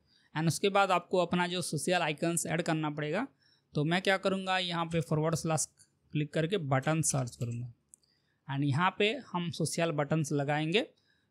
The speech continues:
तो यहाँ पे मैं क्या करूँगा, आइकन्स पे जाऊँगा और सोशल पे क्लिक करके यहाँ पे मैं Facebook सिलेक्ट कर दूँगा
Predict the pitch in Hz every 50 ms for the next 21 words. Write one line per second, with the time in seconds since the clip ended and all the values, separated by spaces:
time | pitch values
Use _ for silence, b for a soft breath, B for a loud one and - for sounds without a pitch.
0 | _ _ - 156 151 151 156 151 147 143 147 131 - 185 190 190 - 196 190 190
1 | 190 185 180 175 180 170 180 175 170 180 175 175 180 180 165 143 143 143 156 175
2 | 180 - - 170 156 160 156 156 156 165 139 131 - - 175 147 - - - 151
3 | 139 - 180 180 175 170 - 170 160 - 160 160 156 - 180 175 190 - 285 330
4 | - _ _ _ _ _ - 143 135 151 180 180 180 - - 226 285 277 220 220
5 | 220 - - - 165 170 - - 196 190 - - - 165 135 131 135 - - -
6 | 117 113 104 110 110 110 107 104 110